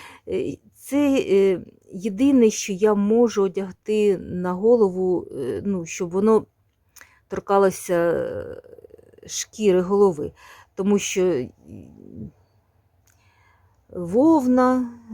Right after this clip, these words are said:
е, ангора, мохер, це все, ну, так, одягти, сфотографуватися с-, і сняти. Н-, я таке <laughs> носити не можу, і тому мене виручає в таких випадках саме акрил.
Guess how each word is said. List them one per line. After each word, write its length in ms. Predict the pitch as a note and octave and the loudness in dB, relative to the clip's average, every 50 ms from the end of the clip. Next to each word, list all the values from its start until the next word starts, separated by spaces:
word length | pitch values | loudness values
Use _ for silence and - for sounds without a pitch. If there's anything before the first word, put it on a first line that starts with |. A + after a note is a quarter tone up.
| - - | -12 -10
е, 640 | F3+ F#3 F3+ F3+ F#3 F#3 F#3 F3+ F3+ E3+ C#3 A2+ - - - - _ _ _ _ _ _ _ _ _ _ _ _ - | -8 -6 -4 -4 -2 -2 -2 -2 -2 -2 -4 -6 -10 -14 -20 -20 _ _ _ _ _ _ _ _ _ _ _ _ -8
ангора, 1040 | - F#3+ F#3+ F#3+ E3+ G3+ A#3+ C4+ C#4+ C#4 C4+ B3+ A#3+ A3+ A3 A3 G#3+ G#3+ G#3+ G#3+ G#3+ | -4 -2 -2 -2 -2 -2 0 2 4 6 6 6 6 6 4 2 0 -2 -4 -8 -8
мохер, 640 | G#3+ G3+ G3+ G3+ - - - C4 C4+ C4+ B3+ B3 - _ - - - _ _ | -6 -6 -6 -6 -6 -4 0 2 4 4 4 2 0 _ -20 -20 -20 _ _
це 180 | _ - - A#3 | _ 0 0 0
все, 480 | A3 - - - C4+ C4+ C4 A#3+ G#3+ G3+ | 0 0 -4 0 4 8 8 8 8 6
ну, 180 | A3 A#3 A3+ | 4 2 0
так, 320 | G#3+ - E3+ D#3 - - E3 - _ | 0 -2 -6 -6 -6 -8 -14 -14 _
одягти, 920 | - - - - - - A3 F#3+ A#3 A3 - _ - E4 E4 E4+ D#4+ D4+ C4 | -16 -20 -16 -8 -4 -2 4 4 2 2 2 _ -2 2 2 2 2 0 -4
сфотографуватися 920 | - - - - - G3 G3+ G#3 F#3+ A3 A#3 B3+ B3 - G#3+ - - F#3 | -8 -12 -14 -12 -10 -10 -10 -8 -6 -2 -2 -2 -2 -4 -10 -14 -14 -16
с-, 140 | - - - | -18 -18 -20
і 240 | - - - G#3 | -20 -12 -10 -10
сняти. 580 | F#3+ - - - G3 E3+ D3+ D3+ _ - C3+ D#3+ _ _ _ _ _ _ _ - | -8 -8 -6 -4 -4 -4 -4 -6 _ -12 -14 -14 _ _ _ _ _ _ _ -8
Н-, 160 | - G3+ G3+ - | -6 -4 -4 -4
я 240 | - G3 F3+ G#3 G#3+ | -6 -2 0 2 2
таке 300 | G#3+ - F#3+ - - A#3 | 2 0 -6 -2 0 2
<laughs> 260 | A#3+ A#3+ G3+ - - | 2 0 -2 -2 2
носити 640 | - C4+ A3 - - - - - D#4+ - - - C4 | 2 2 2 2 -6 -14 -10 -10 -10 -10 -6 -4 -2
не 120 | A#3 A#3 | 0 0
можу, 440 | A3+ B3 D4+ E4+ F4+ E4 - - C#4 - - - - - - - - - - - - _ | 0 0 0 0 0 0 -2 -6 -14 -14 -16 -18 -16 -18 -18 -20 -20 -20 -20 -20 -20 _
і 80 | - A#3+ | -14 -10
тому 440 | - - A#3 A3+ A#3+ C#4 D4 D#4 C#4+ | -2 0 0 2 4 4 4 4 4
мене 300 | G#3+ G3+ G#3 A3+ A#3+ B3 | 4 4 6 6 6 6
виручає 500 | A#3 A3 F3+ F#3+ F#3 - - A#3+ A3+ A3+ | 6 4 2 0 -4 -4 -4 -2 -2 -2
в 80 | G#3+ - | -2 -4
таких 380 | - F#3+ - - G#3+ G3+ - | -8 -10 -6 -6 -6 -6 -4
випадках 500 | A3 A3+ A3 - F#3 - - G3 F#3 - | -8 -8 -8 -8 -12 -12 -8 -8 -8 -8
саме 360 | - - F#3+ F3+ F#3 F3 F3 | -8 -6 -4 -2 -2 -2 -2
акрил. 320 | F#3 - - D4 E4+ F4+ | -4 -4 -4 -2 -2 -2